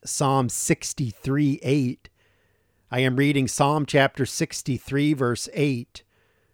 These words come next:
"My soul clings to you. Your right hand upholds me." You know, this will be a perfect verse for those of you who are Christians, but who feel anxious,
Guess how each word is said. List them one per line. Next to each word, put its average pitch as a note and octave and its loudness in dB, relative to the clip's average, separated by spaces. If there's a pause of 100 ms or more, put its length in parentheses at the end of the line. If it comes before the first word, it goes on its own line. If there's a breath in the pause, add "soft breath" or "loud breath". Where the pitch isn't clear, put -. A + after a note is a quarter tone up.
(180)
"My C3 2
soul C#3+ 4
clings A#2+ -4
to - -6
you. B2 -4 (560)
Your D3+ 8
right C#3 4
hand C#3 -2
upholds C#3+ 0
me." G#2+ -6 (1040)
You G2+ -8
know, B2+ 6
this B2+ 0
will C3 0
be A#2+ 2
a G#2+ 0
perfect C#3 -2
verse C#3+ 4
for C3 -4
those C3 2
of A2 -4
you C3+ 2
who A#2+ 0
are G#2 -2
Christians, C3+ -2 (360 loud breath)
but B2 0
who B2 4
feel B2+ 0
anxious, C#3+ -2